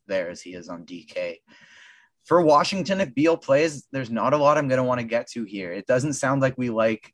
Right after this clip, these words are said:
a whole lot yet. The last game of the night is the one I'm the most excited for. Um, and so we'll get to that when we get to that. But this Washington team, if Beal plays, I don't wanna get to a lot of it. If he doesn't, then yeah,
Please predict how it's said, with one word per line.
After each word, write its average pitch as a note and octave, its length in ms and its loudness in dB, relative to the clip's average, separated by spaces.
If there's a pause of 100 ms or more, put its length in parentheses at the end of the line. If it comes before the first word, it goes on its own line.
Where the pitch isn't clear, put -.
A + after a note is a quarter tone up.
a G2+ 80 -2
whole A#2 480 0
lot G#2 320 2 (220)
yet. G#2+ 400 -2 (800)
The A#2 140 0
last G#2+ 320 2
game A2+ 160 -4
of A#2 100 -4
the A2 80 -2
night G#2 240 0
is A#2 120 -8
the A2 100 -6
one G2+ 220 -2
I'm G#2 180 -2
the G#2 60 -4
most G2+ 300 -8
excited G2+ 500 -6
for. C3+ 400 -2 (500)
Um, G#2 640 -4 (220)
and G#2+ 140 -4
so A2+ 280 -4
we'll A2+ 180 -4
get G#2 200 0
to A2 80 -8
that G2+ 180 0
when G2 120 -8
we F#2+ 80 -10
get A#2 180 0
to B2+ 100 -10
that. G2+ 280 -2
But G2+ 220 0 (420)
this C#3+ 180 0
Washington E3 480 0
team, F3 220 -2
if A2+ 180 -2
Beal C#3+ 240 4
plays, D3 400 4
I A#2 80 4
don't A#2+ 200 -2
wanna A#2+ 180 -4
get A#2 200 -2
to B2+ 100 -6
a A2+ 40 -4
lot A#2 200 4
of C3+ 100 0
it. D3 160 0 (100)
If A#2 280 -2
he A2+ 120 -4
doesn't, A#2 500 0 (760)
then G#2+ 200 0
yeah, G#2+ 280 0